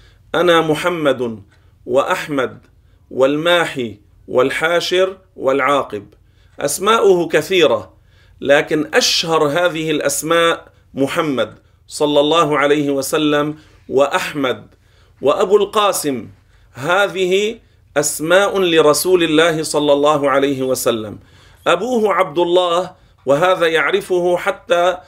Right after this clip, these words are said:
من كان من غير المسلمين. وأمه آمنة بنت وهب، وأمه كانت مؤمنة، ليست كافرة،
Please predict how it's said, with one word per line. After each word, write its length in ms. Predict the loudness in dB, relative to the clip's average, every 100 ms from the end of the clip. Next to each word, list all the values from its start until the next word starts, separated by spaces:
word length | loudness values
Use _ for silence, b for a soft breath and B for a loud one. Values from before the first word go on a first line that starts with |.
| B B
من 280 | -2 -2 0
كان 340 | 2 2 0
من 100 | 0
غير 260 | 2 2 2
المسلمين. 760 | 0 -2 -4 -2 -2 -4 -6 -16 b b b
وأمه 920 | 2 4 4 2 2 4 4 4 2
آمنة 260 | 2 2 2
بنت 320 | 2 0 2
وهب، 480 | 2 2 0 -4 -16 _ b b b -2
وأمه 1400 | 2 2 2 0 -4 -12 0 0 2 4 6 6 4 2
كانت 360 | 0 0 2 0
مؤمنة، 500 | 2 0 0 0 0
ليست 400 | 2 0 0 -2
كافرة، 760 | 2 2 2 0 0 2 -2